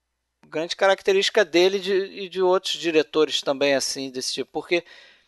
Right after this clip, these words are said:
você, no cinema,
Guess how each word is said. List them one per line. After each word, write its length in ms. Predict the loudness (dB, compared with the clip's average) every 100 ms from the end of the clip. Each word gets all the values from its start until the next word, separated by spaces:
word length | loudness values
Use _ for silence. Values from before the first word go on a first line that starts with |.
| _ _ _ _
você, 1160 | -2 0 0 -2 0 0 2 2 2 2 2 0
no 240 | -4 -4
cinema, 560 | -2 -2 2 2 2